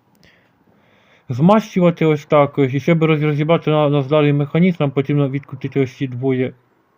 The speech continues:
га-, гаєчок. О, і їх, їх, їх тут двоє знаходиться, вони дуже маленькі.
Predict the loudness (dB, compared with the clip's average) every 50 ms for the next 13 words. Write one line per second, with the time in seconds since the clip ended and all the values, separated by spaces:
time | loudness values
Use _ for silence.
0 | _ _ _ -20 -20 _ _ _ _ _ _ -10 -6 -2 -2 -2 -2 -2 -6 -8
1 | -8 -2 0 2 4 4 4 2 0 -2 -4 -4 -2 -4 -4 -4 -4 -4 -4 -2
2 | 0 0 0 2 0 0 0 -2 -2 -2 -2 -2 -4 -4 -6 -8 -6 -4 -2 0
3 | 2 2 2 2 0 -2 -2 -2 -2 -2 0 0 -2 -2 -2 -4 -4 -4 -6 -6
4 | -4 -4 -4 -4 -6 -6 -6 -6 -4 -2 -2 0 0 -2 -2 -4 -6 -6